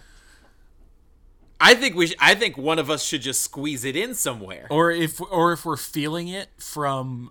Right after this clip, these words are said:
Speaker 2: uh, like, just from a conversation, like, hashtag Bunsen burners.
Speaker 1: <laughs> Yeah.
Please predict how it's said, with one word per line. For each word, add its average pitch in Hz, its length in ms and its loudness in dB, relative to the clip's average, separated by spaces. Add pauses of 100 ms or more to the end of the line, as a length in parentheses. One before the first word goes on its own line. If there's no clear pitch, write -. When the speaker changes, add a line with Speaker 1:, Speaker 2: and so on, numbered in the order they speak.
(120)
Speaker 2:
uh, 110 440 -10 (880)
like, 135 160 -2
just 139 200 -4
from 151 100 -6
a 123 60 -2
conversation, 127 760 -4
like, 127 180 -8
hashtag 170 520 -4
Bunsen 170 360 -2
burners. 107 580 -4
Speaker 1:
<laughs> - 460 -8 (640)
Yeah. 165 480 -2